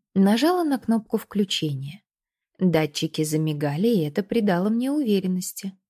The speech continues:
Проскользнув в ванную, я надела маску, вымыла руки антибактериальным мылом, затем вернулась, аккуратно сложила свои принадлежности возле Нельсона и стала ждать.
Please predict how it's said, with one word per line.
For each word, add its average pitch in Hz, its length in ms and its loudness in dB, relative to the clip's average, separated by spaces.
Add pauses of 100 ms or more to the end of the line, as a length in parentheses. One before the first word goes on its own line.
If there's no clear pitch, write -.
(260)
Проскользнув 175 760 2
в 151 80 -8
ванную, 156 640 -2
я 190 260 2
надела 247 420 4
маску, 170 680 -2 (100)
вымыла 247 500 4
руки 175 280 0
антибактериальным 156 920 0
мылом, 151 480 -4 (500)
затем 247 420 4
вернулась, 220 640 4
аккуратно 196 460 0
сложила 156 460 0
свои 156 300 -2
принадлежности 156 880 -2
возле 156 340 0
Нельсона 254 640 -2 (100)
и 359 120 2
стала 214 420 -2
ждать. 147 480 -8